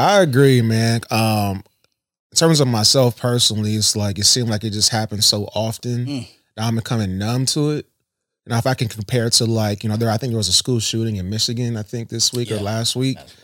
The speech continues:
Speaker 1: It's like, I see it, that's like, "Oh man, another school shooting." So I remember when Columbine hit, like, it kinda shut the whole world down. It
Speaker 2: Yeah.
Speaker 1: changed everything. You know, with Casey,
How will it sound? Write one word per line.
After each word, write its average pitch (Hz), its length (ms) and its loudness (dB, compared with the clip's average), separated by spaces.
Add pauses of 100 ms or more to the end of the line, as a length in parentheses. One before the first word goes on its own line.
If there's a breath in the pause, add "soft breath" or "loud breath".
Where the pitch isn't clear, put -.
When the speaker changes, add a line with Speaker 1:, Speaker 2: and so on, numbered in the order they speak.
(240 soft breath)
Speaker 1:
It's 117 80 -4
like, 117 80 -2
I 120 100 0
see 143 300 2
it, 131 40 2
that's 120 200 0
like, 104 120 -6
"Oh 110 200 -4
man, 107 120 -4
another 107 220 -4
school 110 240 -2
shooting." 104 460 -4 (540)
So 120 100 -8
I - 20 0
remember 127 220 2
when 101 80 -4
Columbine 127 580 0
hit, 131 300 0
like, 110 180 -4
it 135 300 -2
kinda 113 180 0
shut - 240 0
the 131 80 -4
whole 113 260 0
world 110 420 -4
down. 80 360 -10 (160)
It 104 120 -10
Speaker 2:
Yeah. 120 80 -4
Speaker 1:
changed 104 260 -2
everything. 92 480 -8
You 92 60 -14
know, 110 240 -8 (100)
with - 180 -12
Casey, 117 560 2